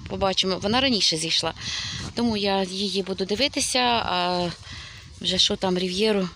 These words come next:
дивлюся, обробили від жуків, були ще коли немає. А це що таке?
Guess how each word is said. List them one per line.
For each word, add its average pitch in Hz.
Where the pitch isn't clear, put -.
дивлюся, 196
обробили 220
від 196
жуків, 285
були 202
ще 185
коли 185
немає. 185
А -
це -
що -
таке? 202